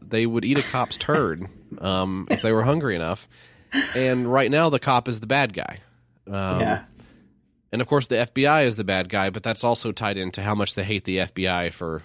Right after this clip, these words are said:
Speaker 1: investigating Trump and all that other stuff. So, um, so yeah, now they're cop haters, right? So, um, so the cops are the scapegoat now, but th-, they'll find plenty of scapegoats to, for their, th-, there will never be a meaningful change on this. I think,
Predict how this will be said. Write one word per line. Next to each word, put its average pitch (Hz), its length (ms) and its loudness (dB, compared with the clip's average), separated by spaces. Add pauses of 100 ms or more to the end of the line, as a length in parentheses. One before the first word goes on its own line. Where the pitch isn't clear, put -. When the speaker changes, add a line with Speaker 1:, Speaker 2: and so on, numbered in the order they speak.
Speaker 1:
investigating 90 560 -6
Trump 82 300 -8
and 80 80 -10
all 69 100 -12
that 80 100 -10
other 78 120 -12
stuff. - 280 -14
So, 80 200 -10 (640)
um, 104 180 -2
so 156 100 2
yeah, 180 200 2
now 127 180 2
they're 131 120 -4
cop 143 300 -2
haters, 73 320 -4
right? 85 240 0
So, 76 280 -6 (560)
um, 78 520 -10
so 120 140 -6
the 117 80 0
cops 156 280 0
are 143 40 -4
the 123 80 -2
scapegoat 101 480 -2
now, 80 340 -4
but 90 260 -2 (180)
th-, 104 200 0
they'll 151 140 2
find 202 260 2
plenty 165 200 2
of 131 60 0
scapegoats 110 500 2
to, 76 100 -8
for 120 160 2
their, 113 180 4
th-, 123 300 0
there 165 100 6
will 165 80 6
never 170 180 6
be 147 140 4
a 117 60 4
meaningful 110 380 2
change 76 280 -2
on 69 140 -6
this. - 340 -10
I 87 80 -4
think, 123 320 -2